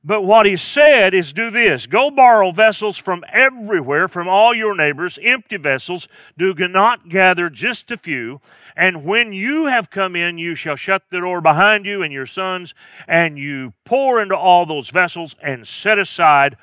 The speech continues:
the full ones." God took her primary resource and he multiplied it so that it could be converted into money.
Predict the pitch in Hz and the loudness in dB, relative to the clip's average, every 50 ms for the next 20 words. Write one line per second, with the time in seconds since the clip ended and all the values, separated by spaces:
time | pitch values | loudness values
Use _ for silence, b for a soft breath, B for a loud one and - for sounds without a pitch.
0 | b b b 151 131 - 175 170 147 123 107 92 80 80 78 - - - _ _ | b b b -14 -12 -10 -8 -6 -6 -6 -8 -10 -16 -18 _ -20 -20 -20 _ _
1 | _ _ _ _ _ _ _ _ _ _ _ _ _ _ 113 143 147 143 139 135 | _ _ _ _ _ _ _ _ _ _ _ _ _ _ -4 -2 -2 0 0 -2
2 | 131 113 _ _ _ _ _ _ - 220 240 233 208 - - 190 180 - _ - | -4 -8 _ _ _ _ _ _ -6 -6 -6 -6 -6 -8 -10 -10 -10 -10 _ -2
3 | 175 165 156 151 151 143 131 117 110 135 190 254 247 196 - - 127 104 95 92 | -2 0 0 -2 -4 -6 -8 -8 -8 -10 -12 -12 -14 -14 -14 -14 -12 -12 -12 -14
4 | 101 101 - - _ b b b b b 151 151 156 139 123 143 156 151 135 123 | -14 -16 -20 -20 _ b b b b b -6 -6 -6 -6 -8 -10 -10 -10 -12 -14
5 | 123 120 131 147 170 214 240 262 262 247 - - 143 113 _ - 120 - 90 - | -16 -16 -12 -6 -2 0 2 2 0 -2 -6 -12 -18 -16 _ -4 -2 -2 -2 -2
6 | 104 117 - _ - - - 220 226 214 202 185 175 170 160 170 165 _ - 156 | -4 -8 -14 _ -20 -14 -6 -2 0 0 0 0 -2 -4 -6 -6 -8 _ -14 -14
7 | 143 135 151 143 - - 156 151 143 147 202 262 277 269 220 190 190 175 180 185 | -12 -10 -12 -12 -12 -14 -16 -16 -10 -6 -4 -4 -4 -2 -2 -2 -2 -2 -2 -4
8 | 202 220 233 262 269 269 254 226 147 | -6 -6 -6 -4 -2 -2 0 -2 -2